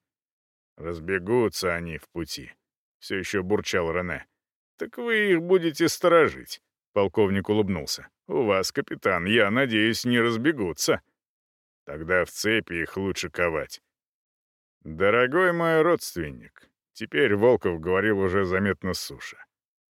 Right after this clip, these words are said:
«цепи нынче дороги, а вот солдаты у нас на контракте до сентября. Уж устройте так, чтобы мужики у вас не разбежались в дороге». «Как пожелаете, господин полковник», —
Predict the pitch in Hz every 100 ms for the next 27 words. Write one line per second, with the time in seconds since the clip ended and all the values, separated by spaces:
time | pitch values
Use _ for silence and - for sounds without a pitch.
0 | _ - - - - 151 143 151 160 -
1 | 151 123 156 151 71 - - - _ _
2 | - 98 135 147 - 147 143 160 208 -
3 | 95 104 160 - 143 175 190 185 175 190
4 | - 180 120 131 - 165 185 135 85 80
5 | 78 - _ _ _ 117 127 156 165 -
6 | 113 95 107 - - - 90 76 - -
7 | 110 120 131 123 127 117 180 151 107 98
8 | - 113 151 156 147 135 185 143 113 80
9 | 85 87 92 95 113 90 65 - - -
10 | _ _ _ _ - 104 - 98 117 123
11 | 104 73 - 69 85 - 87 87 80 80
12 | - 73 52 -